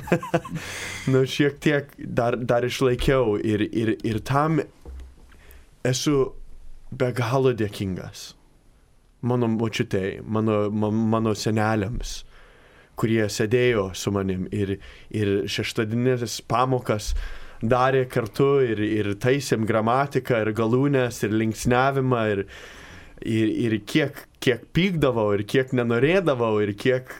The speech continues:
kiek, nu, tiesiog būdavo sunku išlaikyti, nes visas pasaulis angliškai vyksta, visas pasaulis Amerika, ne? O,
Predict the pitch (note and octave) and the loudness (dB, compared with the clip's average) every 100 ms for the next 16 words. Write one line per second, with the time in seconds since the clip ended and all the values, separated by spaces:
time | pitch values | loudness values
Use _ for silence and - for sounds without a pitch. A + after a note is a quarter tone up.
0 | - - C3 C3 - B2+ C3+ C3 B2 - | -8 0 0 -2 -4 0 2 2 0 -4
1 | A#2+ - C3+ A#2+ A#2 D3 C#3 A#2+ A2+ A#2 | -4 0 0 0 0 2 2 0 -2 -2
2 | A2+ - D#3+ C3 - - - B2 - A#2+ | 0 2 2 0 -6 -14 -6 -4 0 0
3 | A#2 E3 E3 B2+ A2+ C#3+ D3+ D#3+ C3 - | 0 -4 -2 0 0 0 0 0 -2 -2
4 | A2+ - B2+ C#3+ B2 C3 F3 C#3 G#2 - | -2 2 2 0 0 0 0 0 -2 -2
5 | F#2+ F#2 F#2 - - F2+ G#2 A#2 B2+ - | -4 -2 -4 -8 -8 -6 -6 -4 -4 -4
6 | A2+ - A#2 A#2+ A#2+ - - - - - | -4 0 0 0 -2 -6 -16 -18 -18 -10
7 | - A2+ C#3+ D#3 - F#2 F#2 G2 B2 E3 | -2 2 2 0 0 -2 0 0 0 0
8 | C#3+ G#2+ G#2 G#2 | 0 0 0 -2